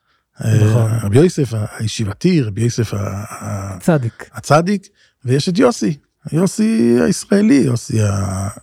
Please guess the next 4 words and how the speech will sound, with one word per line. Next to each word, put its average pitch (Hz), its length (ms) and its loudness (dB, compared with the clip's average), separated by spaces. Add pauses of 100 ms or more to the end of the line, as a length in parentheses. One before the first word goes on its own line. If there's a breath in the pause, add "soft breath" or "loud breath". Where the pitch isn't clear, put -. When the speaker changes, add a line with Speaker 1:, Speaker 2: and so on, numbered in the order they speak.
(160)
Speaker 1:
ה-, 120 460 2
הארצי, 120 560 4 (400)
היומיומי, 127 600 6 (440)
כאילו. 107 220 -8